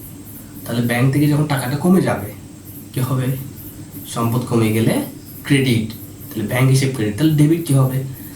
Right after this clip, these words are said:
এই যে প্রদেয় বিল, অর্থাৎ যখন তুমি দায়গুলোকে পরিশোধ করে দিচ্ছ, দায় তোমার থেকে আগে কেউ টাকা পাইতো,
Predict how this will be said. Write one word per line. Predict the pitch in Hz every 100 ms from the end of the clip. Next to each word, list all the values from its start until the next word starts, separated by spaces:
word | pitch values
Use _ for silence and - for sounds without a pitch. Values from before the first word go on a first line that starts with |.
| - - -
এই | 240 180
যে | -
প্রদেয় | 139 117 110 107
বিল, | 101 92 - - -
অর্থাৎ | 101 - 185 - - - - - - - 127
যখন | 123 - 175 190 180
তুমি | 135 135 131 127
দায়গুলোকে | 110 107 110 131 131 139 -
পরিশোধ | 117 151 -
করে | 139 110
দিচ্ছ, | 101 - 101 95 - - - - - - - - -
দায় | - 147 240 - - - - - - - - - - -
তোমার | 120 135 -
থেকে | 151 151 117
আগে | 117
কেউ | 135 135
টাকা | 127 117 110
পাইতো, | 147 160 110